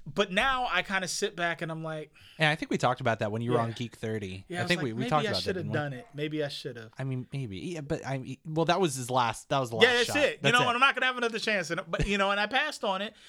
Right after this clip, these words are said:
Speaker 1: But now I'm just like, "Ah,
Speaker 2: I know. I
Speaker 1: maybe
Speaker 2: know.
Speaker 1: I should have."
Speaker 2: I mean, so, so tell me about what, like, what was, the, how did you guys end up just finding a mutual love of this sort of thing?
Speaker 1: You know, I don't know. I think,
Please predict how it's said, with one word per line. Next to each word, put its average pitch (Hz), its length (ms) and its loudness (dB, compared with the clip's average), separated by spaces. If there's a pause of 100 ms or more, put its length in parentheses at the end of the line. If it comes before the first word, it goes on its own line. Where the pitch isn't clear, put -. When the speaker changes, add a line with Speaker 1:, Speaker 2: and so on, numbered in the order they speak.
(180)
Speaker 1:
But 196 100 0
now 226 80 4
I'm 226 80 -2
just 208 180 -10
like, 208 240 -4
"Ah, 220 500 -6
Speaker 2:
I 135 40 0
know. 92 480 -6 (100)
I 117 120 -8
Speaker 1:
maybe 110 300 -4
Speaker 2:
know. - 80 -4
Speaker 1:
I - 20 -8
should 160 400 -6
have." 160 360 -10
Speaker 2:
I 240 40 -2
mean, 240 240 -6
so, 226 340 -2
so 226 160 -6
tell 262 160 -4
me 330 120 -2
about 196 340 2
what, 147 560 0
like, 147 320 2 (100)
what 147 320 -2
was, 220 280 -2
the, - 500 -18
how - 180 0
did 214 220 -2
you 180 60 -2
guys 143 280 0
end 127 160 -2
up 117 220 -2 (120)
just - 340 -8
finding 120 300 -2
a 110 60 -6
mutual 107 400 -6
love 98 280 -4
of 90 160 -10
this - 340 -8
sort - 240 -10
of - 80 -8
thing? - 180 -10 (380)
Speaker 1:
You 480 60 4
know, 480 240 0 (340)
I 370 80 -2
don't 440 220 -2
know. 170 180 0
I 202 120 4
think, - 480 -10